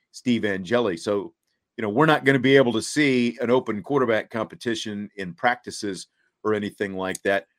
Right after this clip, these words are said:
I do th-, I, I do feel like there is a benefit because, again, this is a bowl game. It's an eight and four season. Do you wanna compete in and have a chance to win a bowl? Absolutely. But I do think that there is a benefit at the very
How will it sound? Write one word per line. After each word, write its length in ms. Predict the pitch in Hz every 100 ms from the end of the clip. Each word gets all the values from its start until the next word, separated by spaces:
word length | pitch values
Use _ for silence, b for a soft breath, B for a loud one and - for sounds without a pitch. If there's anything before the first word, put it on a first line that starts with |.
| _ _ _ _
I 200 | 151 214
do 300 | 208 143 220
th-, 120 | 190 -
I, 160 | 156 208 -
I 180 | 202
do 280 | 196 147 240
feel 260 | 233 202 185
like 260 | 170 165
there 280 | - 160 156
is 240 | 143 147 127
a 60 |
benefit 600 | 104 143 143 139 117 113
because, 320 | 135 135 170
again, 300 | 156 147 110 87
this 220 | 170 175
is 120 | 196
a 60 | 220
bowl 280 | 185 165
game. 360 | 143 127 120 123 -
It's 160 | 120
an 140 | 117 120
eight 220 | 139 165
and 160 | 175 170
four 180 | 175 165
season. 500 | - 156 123 117 107 _ _ _ -
Do 60 |
you 80 | 147
wanna 200 | 156 139
compete 520 | 143 113 - 190 190
in 240 | 185 180 170
and 200 | 131 139
have 140 | 131
a 40 |
chance 360 | 123 151 156 143
to 60 | 147
win 200 | 147 143
a 40 |
bowl? 420 | 123 139 139 135 _ _ _ _ -
Absolutely. 800 | 143 143 - 135 139 - 92 - _ _ _ _ -
But 320 | 131 127 - _ -
I 120 | 127
do 240 | 123 180
think 260 | 170 160 143
that 100 | 135
there 200 | 147 143
is 120 | 127
a 40 |
benefit 680 | 107 90 139 139 135 120 117 -
at 140 | -
the 60 | 101
very 580 | 92 135 131 123 120